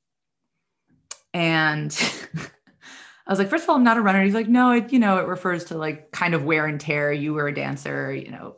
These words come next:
A-, and I was like, "But it hurts all over my body, every joint." And, like, and I listed, I've, God, I don't even know how long my list of symptoms is. I barely touched upon them here.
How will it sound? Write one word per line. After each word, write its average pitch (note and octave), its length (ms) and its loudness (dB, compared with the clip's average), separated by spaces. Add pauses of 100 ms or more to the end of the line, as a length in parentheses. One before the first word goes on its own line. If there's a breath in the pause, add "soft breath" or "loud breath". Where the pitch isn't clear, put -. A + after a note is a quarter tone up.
A-, - 240 -8
and G3 120 4
I G3 60 2
was F#3+ 120 -4
like, G3 120 -6 (140)
"But G#3+ 140 4
it G#3 100 4
hurts - 420 -4 (140)
all F#3+ 280 6
over E3 260 2
my D3 200 -4
body, C3 480 0 (880)
every F#3 480 4
joint." - 600 -6 (200)
And, E3 420 -2
like, C3+ 240 -6
and C#3+ 140 -4
I D3 100 -4
listed, D#3+ 320 -6 (180)
I've, E3+ 320 -2 (140)
God, D3 400 -2
I E3+ 100 -4
don't F3 140 -4
even D#3+ 160 -4
know D#3 80 -2
how D3+ 100 -4
long D3 160 -4
my C#3+ 100 -6
list C#3+ 220 -6
of C3+ 80 -14
symptoms C3 400 -12
is. - 240 -14 (460 loud breath)
I E3 80 -2
barely C#3+ 340 -2
touched C#3+ 240 -8
upon C3+ 220 -6
them C3+ 100 -8
here. C#3 300 -12